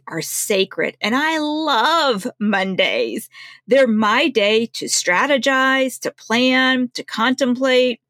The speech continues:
and to get ready for the week ahead. I don't plan any meetings that day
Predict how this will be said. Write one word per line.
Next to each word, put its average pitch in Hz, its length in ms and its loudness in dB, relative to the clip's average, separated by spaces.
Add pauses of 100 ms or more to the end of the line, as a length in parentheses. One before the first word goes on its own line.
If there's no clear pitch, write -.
(120)
and 254 140 2
to 294 80 -4
get 359 260 -4 (300)
ready 302 420 2
for - 160 -2
the 185 160 2
week - 420 -6
ahead. 180 600 -2 (380)
I 214 100 0
don't 214 200 0
plan 202 380 -2
any 269 260 2
meetings 226 420 0
that 175 240 -2
day 170 460 0